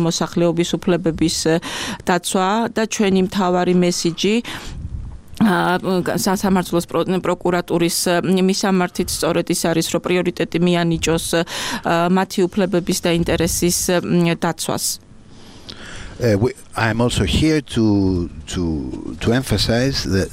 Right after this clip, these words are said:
Speaker 2: the need to investigate ongoing violations of human rights of, uh,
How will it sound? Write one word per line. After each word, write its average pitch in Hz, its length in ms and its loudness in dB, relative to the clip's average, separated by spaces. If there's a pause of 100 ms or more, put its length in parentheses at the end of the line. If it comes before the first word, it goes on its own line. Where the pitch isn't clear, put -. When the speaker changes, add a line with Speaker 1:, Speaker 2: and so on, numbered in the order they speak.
(140)
Speaker 2:
the 110 100 2
need 127 380 0 (1200)
to 117 100 2
investigate 110 840 0 (440)
ongoing 120 520 0
violations 92 880 -2 (240)
of 101 300 0
human 107 260 0
rights 87 540 0 (240)
of, - 340 -2
uh, - 380 -2